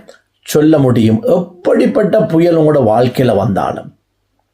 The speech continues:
எப்படிப்பட்ட அலைகள் உங்களோட வாழ்க்கையில வந்து மோதினாலும், எப்படிப்பட்ட விசுவாசம் உங்களோட வாழ்க்கையில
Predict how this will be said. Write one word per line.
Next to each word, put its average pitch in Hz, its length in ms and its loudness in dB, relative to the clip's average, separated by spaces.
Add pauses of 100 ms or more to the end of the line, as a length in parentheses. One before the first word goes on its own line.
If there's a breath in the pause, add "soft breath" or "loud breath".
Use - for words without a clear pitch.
(760 loud breath)
எப்படிப்பட்ட - 1040 -2
அலைகள் 220 560 0
உங்களோட 202 220 2
வாழ்க்கையில 156 480 0
வந்து 139 100 2
மோதினாலும், 117 720 -2 (640 loud breath)
எப்படிப்பட்ட 226 1200 0 (280 soft breath)
விசுவாசம் 190 1200 0
உங்களோட 175 280 2
வாழ்க்கையில 180 540 0